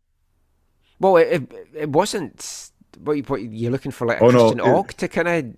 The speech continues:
Speaker 1: jump in a plane and
Speaker 2: Well,
Speaker 1: fly them?
Speaker 2: there, there you
Speaker 1: <laughs>
Speaker 2: go. That, that's a quick fix right there. I'm sure he'd be happy to. Um, no, I, I,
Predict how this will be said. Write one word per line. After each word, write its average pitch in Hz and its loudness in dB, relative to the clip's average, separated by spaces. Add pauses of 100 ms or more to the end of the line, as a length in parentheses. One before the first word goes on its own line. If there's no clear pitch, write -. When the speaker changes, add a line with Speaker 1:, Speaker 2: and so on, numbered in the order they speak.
Speaker 1:
jump 147 -2
in 147 -6
a 139 -2
plane 180 -4
and 135 -4
Speaker 2:
Well, 107 8
Speaker 1:
fly - 2
them? 110 4
Speaker 2:
there, 107 4
there 110 4
you 104 4
Speaker 1:
<laughs> 98 6
Speaker 2:
go. 123 2
That, 95 0
that's 117 -2
a 80 0
quick - -4
fix 139 -8
right 107 -2
there. 156 -8 (460)
I'm 113 0
sure 110 4
he'd 98 4
be 101 2
happy 143 0
to. 95 -4 (480)
Um, 127 4 (120)
no, 127 4
I, 92 2
I, - -10